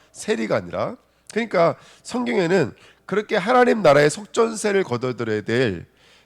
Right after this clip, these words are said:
아, 정말로 세리가, 레위가 지금은 뭐 하고 있는 것이냐면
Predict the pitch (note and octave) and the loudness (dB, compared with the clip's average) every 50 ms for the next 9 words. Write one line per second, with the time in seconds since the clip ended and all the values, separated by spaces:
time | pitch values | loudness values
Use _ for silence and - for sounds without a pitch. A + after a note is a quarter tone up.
0 | _ _ - D#2+ E2+ E2+ E2+ - - - - A2+ A#2 A#2+ B2 B2+ D3 F#3 G#3 A#3 | _ _ -4 -2 -2 -2 -4 -6 -10 -10 -8 0 2 2 2 4 2 0 -2 -2
1 | A3 - - A#3+ A#3 G3 D#3+ C#3+ D3 C#3 G#2+ F#2+ - G2+ G#2+ A#2 C3+ D3 C#3 A#2+ | -4 -4 -2 0 0 0 2 2 2 2 2 -2 -4 -4 -2 0 0 0 0 -2
2 | - A#2+ C3 C#3 A2+ F2+ F#2+ - _ _ _ _ _ _ _ - - E3+ D#3+ G3+ | -2 -2 0 0 -2 -4 -8 -12 _ _ _ _ _ _ _ -6 -6 -2 -2 0
3 | G#3 G#3+ F#3+ B2+ B2 B2+ C#3 E3 F3 F#3 E3 C#3+ C#3+ C3 A#2+ A#2+ G#2+ - A2+ G#2+ | 0 0 0 4 6 8 8 8 6 4 2 0 -2 -4 -4 -6 -6 -6 -6 -6
4 | G#2 A2 D#3 G#3 F#3+ B2+ | -6 -4 -2 -2 -2 -2